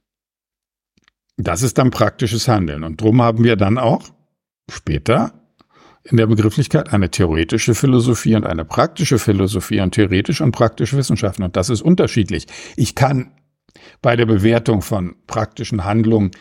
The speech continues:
nie eine solche Genauigkeit,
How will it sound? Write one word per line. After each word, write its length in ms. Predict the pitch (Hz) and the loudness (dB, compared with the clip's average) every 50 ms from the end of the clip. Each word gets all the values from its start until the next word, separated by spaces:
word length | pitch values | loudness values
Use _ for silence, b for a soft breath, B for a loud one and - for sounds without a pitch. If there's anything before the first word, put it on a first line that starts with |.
| B B B B | B B B B
nie 680 | B 127 127 127 135 139 156 190 240 247 208 147 - - | B 2 4 6 6 6 6 6 4 2 0 -2 -2 -4
eine 260 | - 117 117 110 107 | -2 -2 0 0 0
solche 360 | 98 101 104 98 95 - 120 | 0 0 0 -2 -2 -4 -4
Genauigkeit, 920 | 101 98 90 95 90 92 98 101 92 - - 104 92 85 80 76 - _ | -4 -2 -2 -2 -2 -2 -2 -4 -6 -6 -4 -4 -4 -4 -6 -10 -14 _